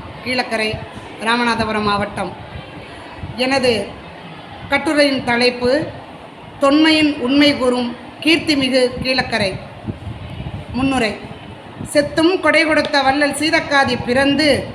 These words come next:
செத்தும் கொடை கொடுத்த வள்ளல் சீதக்காதி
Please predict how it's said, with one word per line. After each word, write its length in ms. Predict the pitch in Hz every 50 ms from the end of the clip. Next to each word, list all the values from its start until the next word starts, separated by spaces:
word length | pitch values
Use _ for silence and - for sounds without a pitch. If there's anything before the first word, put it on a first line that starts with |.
| - - - - - - - - - - - -
செத்தும் 560 | - 285 285 285 285 - 339 320 311 349 392 349
கொடை 260 | 330 320 320 339 339
கொடுத்த 360 | 311 320 302 302 - - 294
வள்ளல் 360 | 269 277 285 294 294 285 -
சீதக்காதி 760 | - 311 330 349 349 311 - - 302 294 285 269 262 247 233